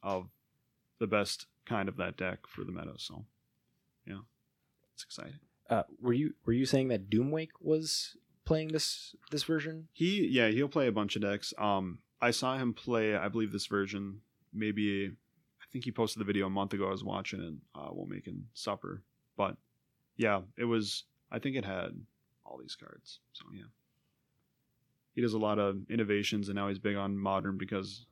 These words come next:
Speaker 1: uh, Pioneers sort of offer a little bit with the Pro Tour being modern this season. So yeah.
Speaker 2: Right. And it was confirmed next season is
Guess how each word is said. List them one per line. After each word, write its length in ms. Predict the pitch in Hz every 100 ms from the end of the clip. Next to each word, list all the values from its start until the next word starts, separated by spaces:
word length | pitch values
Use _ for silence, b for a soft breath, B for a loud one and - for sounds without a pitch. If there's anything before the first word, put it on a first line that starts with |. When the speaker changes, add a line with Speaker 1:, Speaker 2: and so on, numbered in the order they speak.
| -
Speaker 1:
uh, 220 | 73 73
Pioneers 480 | - 107 101 101 98
sort 200 | 107 101
of 60 | 87
offer 380 | 92 - 98
a 60 | 90
little 220 | 101 101
bit 180 | 90 85
with 220 | 87 -
the 300 | 98 92 92 113 _
Pro 160 | 117 104
Tour 280 | - 90 82
being 300 | 85 87 95
modern 420 | 101 98 - 107 - _
this 180 | - -
season. 300 | - - -
So 220 | - - _ _ _
yeah. 80 | -
Speaker 2:
Right. 140 | - _ _ B B B _ 107
And 200 | 104 104
it 60 |
was 180 | 101 95
confirmed 380 | 101 92 104 95
next 180 | 90 -
season 280 | 92 87 82
is 380 | 90 85 -